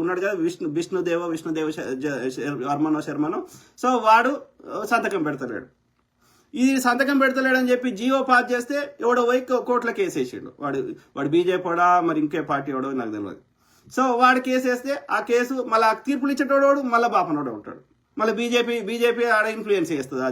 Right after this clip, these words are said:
జడ్జిలను కూడా. మరి దీనికి పరిష్కారం ఏం చేయమంటావు? కాంగ్రెస్ని ఏం చేయమంటావు? వీళ్ళు ఏమంటారు?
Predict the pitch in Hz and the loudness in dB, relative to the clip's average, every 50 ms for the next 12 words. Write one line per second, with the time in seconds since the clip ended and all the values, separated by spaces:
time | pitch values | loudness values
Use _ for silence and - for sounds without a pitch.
0 | 131 143 135 127 135 120 110 107 98 - - - _ _ _ _ _ _ _ _ | -2 -4 -4 -4 -4 -4 -4 -6 -6 -8 -12 -14 _ _ _ _ _ _ _ _
1 | _ - 285 285 262 311 311 269 262 247 240 262 - - 302 - 262 220 208 254 | _ -4 -2 0 2 2 2 2 2 2 0 0 0 2 2 2 2 0 0 2
2 | 277 294 285 254 233 220 202 214 202 226 240 233 240 240 220 185 202 208 214 220 | 4 4 4 4 2 0 -2 0 2 4 4 4 4 2 0 0 0 -2 0 0
3 | 208 185 165 151 131 135 131 131 - _ _ _ _ _ _ _ _ _ _ _ | 0 0 0 -2 -4 -6 -10 -12 -14 _ _ _ _ _ _ _ _ _ _ _
4 | - - 269 269 269 277 277 277 269 254 262 254 254 | -4 -2 2 4 4 6 6 4 2 2 0 -2 -4